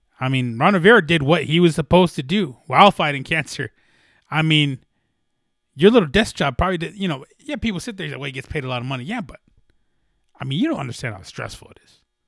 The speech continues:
There's a lot of people you have to cater to when you're a head coach. You gotta cater. There's gonna be the media. There's gonna be your players. There's gonna be the higher-ups,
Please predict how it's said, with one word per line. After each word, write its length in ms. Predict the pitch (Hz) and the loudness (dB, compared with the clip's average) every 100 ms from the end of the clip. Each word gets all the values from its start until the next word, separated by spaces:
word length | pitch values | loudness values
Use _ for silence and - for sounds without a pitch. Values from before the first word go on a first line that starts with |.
| _ _ _ _ _ _ | _ _ _ _ _ _
There's 140 | - 160 | -8 -6
a 60 | |
lot 200 | 127 143 | -2 0
of 80 | 143 | 0
people 280 | - 147 107 | -4 -8 -6
you 80 | 117 | -6
have 100 | 117 | -6
to 80 | 110 | -10
cater 320 | - 160 139 | -6 -6 -6
to 160 | - - | -12 -20
when 100 | - | -18
you're 100 | 110 | -14
a 40 | 107 | -14
head 200 | 85 - | -16 -18
coach. 400 | - - - - _ _ _ _ _ _ _ _ | -20 -20 -20 -20 _ _ _ _ _ _ _ _
You 100 | 226 | 0
gotta 160 | 240 147 | 2 0
cater. 520 | - 156 143 139 135 _ _ _ _ _ - | 0 0 2 0 -4 _ _ _ _ _ -10
There's 140 | 143 | -4
gonna 140 | 135 | -4
be 60 | 117 | -4
the 60 | 110 | 4
media. 380 | 160 165 156 - _ _ _ _ - | 6 6 2 -2 _ _ _ _ -8
There's 160 | 127 123 | -6 -4
gonna 120 | 120 | -6
be 60 | |
your 120 | 110 104 | -6 -2
players. 500 | 180 170 156 151 - _ _ _ | 2 4 4 0 -8 _ _ _
There's 180 | 123 123 | -10 -8
gonna 120 | 117 | -8
be 60 | 110 | -8
the 80 | 101 | -6
higher-ups, 720 | 151 143 117 139 156 - | -2 0 0 0 0 -6